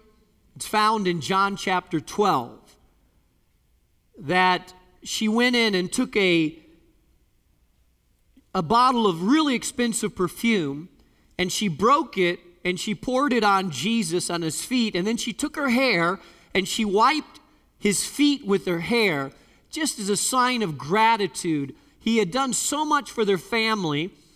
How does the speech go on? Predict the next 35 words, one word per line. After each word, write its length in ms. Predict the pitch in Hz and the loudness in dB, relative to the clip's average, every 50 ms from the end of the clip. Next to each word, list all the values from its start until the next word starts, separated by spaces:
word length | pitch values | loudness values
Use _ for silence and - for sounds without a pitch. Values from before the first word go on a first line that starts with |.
| _ _ _ _ - | _ _ _ _ -2
and 120 | 202 220 | 0 0
of 100 | 220 208 | 0 0
course 300 | - 320 349 349 - - | 2 2 2 2 2 0
there 80 | 302 277 | 0 0
were 120 | 240 233 | 0 0
certain 340 | - - 311 311 302 294 220 | 0 -2 -2 -2 -2 -4 -4
disciples 680 | 254 - - - 254 254 269 277 - 254 240 196 170 | -4 -4 0 0 2 2 2 0 -4 -6 -6 -4 -2
around 540 | 208 196 208 220 233 247 277 285 262 220 156 | 0 0 2 2 2 2 0 0 -2 -2 0
her 240 | 180 180 190 196 190 - - - - _ | 0 2 2 0 -2 -6 -14 -20 -8 _
that 160 | 196 208 220 | -4 -2 2
were 140 | 202 196 196 | 2 2 2
just 380 | 147 156 262 294 - - - 214 | 2 0 -2 -2 -2 -2 -2 -4
aghast. 1000 | 180 156 156 151 131 220 247 208 170 143 123 107 - - - - - - - _ _ _ _ _ _ _ | -4 -4 -6 -4 0 2 4 4 4 2 0 -2 -4 -4 -4 -4 -6 -8 -12 _ _ _ _ _ _ _
First 400 | _ - 294 339 359 - - - | _ 2 4 4 4 4 2 0
of 140 | 277 220 180 | 0 2 4
all, 260 | 190 180 180 180 190 | 4 4 6 6 4
that 160 | 180 196 185 | 4 2 -2
she 240 | - - - 240 233 | -4 -6 -2 -2 0
would 140 | 220 220 196 | 2 2 2
embarrass 580 | 196 185 165 131 196 220 254 269 254 226 - - | 2 0 0 0 2 2 4 2 2 0 -2 -4
them 240 | - 180 165 165 | -4 -4 -2 -2
by 140 | 170 160 147 | 0 -2 -2
taking 400 | - - 185 190 190 - 226 220 | 0 0 -2 -2 0 -2 -4 -2
her 100 | 214 208 | -2 0
hair 320 | 175 151 160 175 190 190 180 | 0 2 2 2 2 2 0
and 100 | 156 151 | 0 0
wiping 380 | - - 185 180 - 196 190 | 0 0 0 -2 -4 -6 -4
his 220 | 185 180 - - - | -4 -4 -4 -6 -6
feet, 360 | - 208 196 196 196 190 - - - - - - | -2 0 0 2 0 -2 -4 -10 -20 -20 -6 -4
and 160 | 220 226 202 | -2 0 0
secondly, 840 | - - - 349 349 339 - 311 240 - 202 185 185 202 247 - - - - - - - _ | 0 2 4 2 2 2 0 -4 -2 0 0 0 2 0 0 -4 -8 -16 -20 -20 -20 -20 _
that 180 | - 220 226 214 | -2 -2 0 0
she 200 | - - 285 277 | 0 2 4 4
would 160 | 254 208 175 | 4 2 0
spend 640 | - - - - - - 359 349 339 320 285 269 240 | -2 -4 -4 -6 -2 2 2 4 4 4 2 0 -2